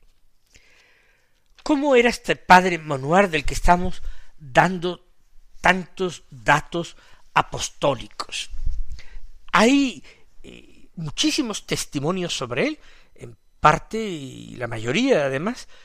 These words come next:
de estos sacerdotes que fueron sus colaboradores. Parece que tenía un aspecto agradable y atractivo, era, eh, fuerte de constitución,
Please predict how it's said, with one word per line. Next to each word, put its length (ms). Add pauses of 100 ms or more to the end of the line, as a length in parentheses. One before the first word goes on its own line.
(220)
de 180
estos 340
sacerdotes 800
que 140
fueron 320
sus 240
colaboradores. 1080 (1500)
Parece 260
que 120
tenía 440 (120)
un 340 (100)
aspecto 760 (480)
agradable 720 (500)
y 220
atractivo, 720
era, 260 (400)
eh, 220
fuerte 800
de 180
constitución, 880